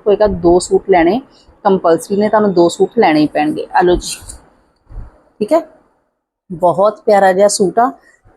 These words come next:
ਤੇ ਸਟੱਫ ਇਹਨਾਂ ਦੇ ਤੁਹਾਨੂੰ ਪਤਾ ਹੀ ਹੈ, ਬਹੁਤ ਸੌਫਟ, ਬਹੁਤ ਨਰਮ, ਠੰਡੇ ਕੂਲੇ ਗਰਮੀਆਂ ਦੇ ਪਾਉਣ ਵਾਲੇ ਸਟੱਫ ਨੇ।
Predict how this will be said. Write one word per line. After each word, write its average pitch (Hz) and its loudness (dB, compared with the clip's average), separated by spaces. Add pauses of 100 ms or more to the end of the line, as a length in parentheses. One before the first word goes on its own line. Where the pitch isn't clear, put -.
ਤੇ 165 -2
ਸਟੱਫ 208 -2 (260)
ਇਹਨਾਂ 202 2
ਦੇ 214 2
ਤੁਹਾਨੂੰ 196 -2
ਪਤਾ 190 0
ਹੀ 220 4
ਹੈ, 214 0
ਬਹੁਤ 190 0
ਸੌਫਟ, 180 0 (220)
ਬਹੁਤ 180 0
ਨਰਮ, 185 2 (440)
ਠੰਡੇ 226 2
ਕੂਲੇ 185 0
ਗਰਮੀਆਂ 170 2
ਦੇ 180 2
ਪਾਉਣ 170 0
ਵਾਲੇ 170 2
ਸਟੱਫ 160 -2
ਨੇ। 233 0